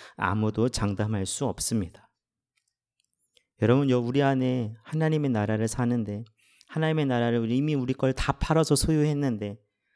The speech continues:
하나님이 왕이심에도 불구하고 그분을 신뢰하지 않고 내가 왕인 것처럼 살고 있지는 않은가? 모든 것이 다 하나님께 드렸고 모든 것이 하나님의 것인데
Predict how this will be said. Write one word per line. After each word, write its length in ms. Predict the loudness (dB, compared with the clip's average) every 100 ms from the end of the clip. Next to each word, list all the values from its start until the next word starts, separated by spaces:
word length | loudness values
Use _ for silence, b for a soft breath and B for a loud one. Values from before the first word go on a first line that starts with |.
| _
하나님이 480 | -4 0 2 0 0
왕이심에도 640 | 0 2 0 0 -2 0
불구하고 440 | 0 0 2 0 -2
그분을 300 | -4 0 0
신뢰하지 540 | 0 0 0 -2 -2
않고 480 | -2 -4 -4 -4 -4 b b
내가 300 | -2 0 0
왕인 340 | -2 -4 -4 -6
것처럼 340 | -8 -8 -10
살고 320 | -6 -6 -4
있지는 600 | -6 -4 -2 0 0 -2 -6 b b b b
않은가? 720 | -6 -2 0 -2 -4 -6 -8 -12 _ _ _ _ _ _ _ _ _ _ _ _ _ _
모든 380 | -4 -2 -2 -2
것이 240 | -4 -6
다 140 | -8 -6
하나님께 400 | -2 -2 -4 -6
드렸고 760 | 0 0 0 -2 0 0 -2 B B
모든 340 | 0 2 2
것이 240 | -2 -2 -2
하나님의 520 | -2 0 0 0 -2
것인데 580 | -2 -2 -2 0 -2